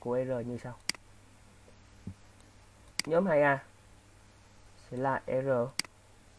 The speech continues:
R. Nhóm ba sẽ là R, hai O, O ba.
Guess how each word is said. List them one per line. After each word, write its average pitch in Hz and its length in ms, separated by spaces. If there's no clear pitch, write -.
R. 120 120
Nhóm 175 260
ba 147 420
sẽ 107 240
là 135 240
R, 127 300
hai 131 240
O, 131 260
O 117 80
ba. 120 120